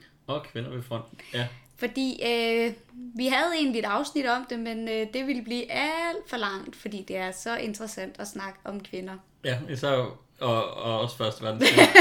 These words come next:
Speaker 2: <laughs>
Speaker 1: Mest første verdenskrig, men kvinder er også okay.
Speaker 2: Så i dag, så tager vi den del, der hedder ved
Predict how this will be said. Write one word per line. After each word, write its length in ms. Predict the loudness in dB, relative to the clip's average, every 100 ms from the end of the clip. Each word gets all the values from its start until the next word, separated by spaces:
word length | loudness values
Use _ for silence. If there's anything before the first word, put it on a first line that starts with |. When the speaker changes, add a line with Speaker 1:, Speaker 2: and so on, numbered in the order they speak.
| 12 8
Speaker 2:
<laughs> 240 | 6 4
Speaker 1:
Mest 220 | 4 4
første 260 | 4 2 2
verdenskrig, 540 | -2 -4 -6 -6 -2
men 240 | 0 0 -2
kvinder 240 | -2 0
er 40 | 0
også 220 | -2 -6
okay. 200 | -12 -14 -18 -20 -20 -20 -20 -20 -4
Speaker 2:
Så 160 | 0
i 80 | 2
dag, 200 | 2 0
så 120 | -2 0
tager 260 | 2 2
vi 260 | 0 -6 -8 -4
den 220 | -2 -2 0
del, 220 | -2 -2
der 80 | -6
hedder 360 | -6 -6 -6 -4
ved 180 | -4